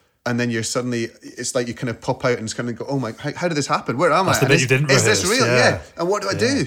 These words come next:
Speaker 1: Because I haven't, I haven't rehearsed. Normally you're punching the air straight away, but I didn't really know. <laughs> I was like, it's a, it's a really weird sort of limp arm goes up, and I was sort of riding around looking really sort of just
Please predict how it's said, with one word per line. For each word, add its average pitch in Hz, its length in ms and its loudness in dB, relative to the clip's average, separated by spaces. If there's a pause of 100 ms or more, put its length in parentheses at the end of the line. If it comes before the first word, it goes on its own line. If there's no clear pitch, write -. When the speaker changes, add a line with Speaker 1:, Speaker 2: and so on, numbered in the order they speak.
(140)
Speaker 1:
Because 190 340 0
I 151 80 -6
haven't, 190 280 0
I 156 60 -2
haven't 196 220 -6
rehearsed. 160 320 -2
Normally 196 300 -2
you're 120 120 -4
punching - 380 -4
the 127 80 -4
air 127 120 -2
straight 123 220 -8
away, 143 220 -2
but 120 140 -6
I 135 60 -2
didn't 175 180 -4
really 139 140 -2
know. 147 160 0
<laughs> - 60 0
I 127 60 0
was - 200 -4
like, - 280 -6 (200)
it's 151 140 -4
a, 170 60 -4 (260)
it's - 120 -10
a 175 60 -2
really 196 200 -4
weird 160 440 -2
sort - 200 -4
of - 340 -12
limp 151 380 -2
arm 156 320 0
goes 127 180 -2
up, 123 240 -2
and 135 80 -2
I 131 60 -2
was 131 80 -4
sort 135 100 -4
of 135 60 -2
riding 147 240 -2
around 135 340 0
looking 127 300 -6
really 139 180 0
sort - 200 -8
of 110 100 -10
just 117 260 -10